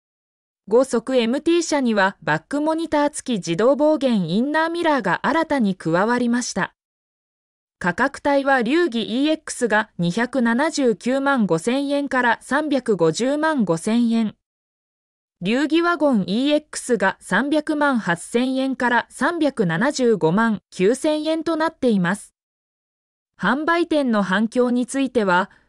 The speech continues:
三岡の営業スタッフによると、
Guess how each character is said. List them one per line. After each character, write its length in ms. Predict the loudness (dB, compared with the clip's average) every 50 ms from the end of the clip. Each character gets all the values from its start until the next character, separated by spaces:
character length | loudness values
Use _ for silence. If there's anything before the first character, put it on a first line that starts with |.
| _ _ -4
三 120 | -4 -4 -2 0 0
岡 300 | 0 2 2 0 0 0
の 140 | 0 -2 0
営 180 | 2 2 2 2
業 240 | 2 2 2 2 0
ス 140 | -2 -2
タ 80 | -2 -2
ッ 40 | -2 -2
フ 180 | -4 -4 0
に 160 | 0 2 2
よ 100 | 2 0
る 140 | 0 -2 -4
と、 300 | -4 -4 -4 -4 -4 -6